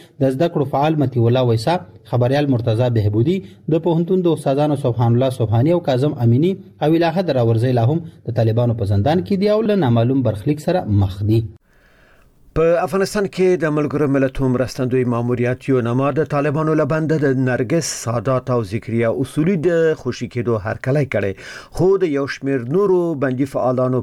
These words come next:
Speaker 2: پر وضعیت یې اندېښنه ښوولې ده. دغه ماموریت د هغو کسانو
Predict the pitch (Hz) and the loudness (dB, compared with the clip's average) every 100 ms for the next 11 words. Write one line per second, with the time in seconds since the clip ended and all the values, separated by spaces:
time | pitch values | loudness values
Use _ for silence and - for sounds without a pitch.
0 | - 113 110 110 101 117 - 120 117 120 | -2 -4 -2 -2 0 -4 -2 -2 0 0
1 | - 131 117 117 - 127 - 127 117 113 | -2 -2 0 -2 -2 -4 -2 -2 0 0
2 | 117 107 - - - 147 143 131 127 127 | -2 -4 -8 -14 -4 -2 0 0 0 0
3 | 131 110 123 139 123 127 123 139 139 | -2 -2 -4 -2 -4 -4 -4 -2 0